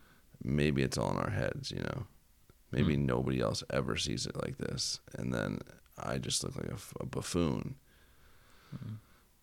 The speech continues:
Speaker 1: But I think, and that was scary as hell, man, especially I was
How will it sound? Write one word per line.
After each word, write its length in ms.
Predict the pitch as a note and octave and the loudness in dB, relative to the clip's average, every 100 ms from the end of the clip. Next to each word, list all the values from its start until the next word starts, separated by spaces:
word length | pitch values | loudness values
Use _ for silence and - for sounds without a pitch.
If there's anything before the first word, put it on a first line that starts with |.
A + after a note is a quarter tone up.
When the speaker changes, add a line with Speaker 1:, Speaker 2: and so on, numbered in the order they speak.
| - - - - - | -20 -20 -16 -16 -4
Speaker 1:
But 200 | - F2 | 6 6
I 120 | A#1+ G2 | 6 4
think, 300 | - B2+ B2 - - - D2+ | 6 6 6 -6 -12 -6 0
and 120 | F#2+ | 6
that 120 | G#2 | 10
was 180 | C3+ B2 | 10 8
scary 320 | - E2 E2 | 6 6 4
as 100 | C#2 | 4
hell, 220 | E2+ F#2+ C2 | 4 4 4
man, 240 | B1 B1+ | 2 2
especially 520 | - - G2 G#2 F2 - - - | 2 4 4 4 2 0 -14 -4
I 100 | C2+ | -2
was 160 | D2 | 0